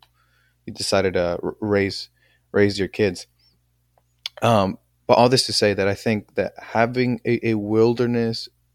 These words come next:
theology allows for hope and assurance.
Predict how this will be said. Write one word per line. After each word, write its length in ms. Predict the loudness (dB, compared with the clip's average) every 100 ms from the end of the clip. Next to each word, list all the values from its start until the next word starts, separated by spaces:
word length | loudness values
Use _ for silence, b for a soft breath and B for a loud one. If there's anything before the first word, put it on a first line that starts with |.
| _ _ _
theology 920 | -4 -2 0 0 -2 -6 -10 -20 _ _ _ _ _ _ _ _
allows 560 | 2 2 4 4 2 -2
for 680 | -8 -4 -2 0 -2 -4 -12 _
hope 500 | -8 4 4 4 _ _ _ _ -6
and 120 | -4
assurance. 640 | -4 -6 -8 -12 -18 -20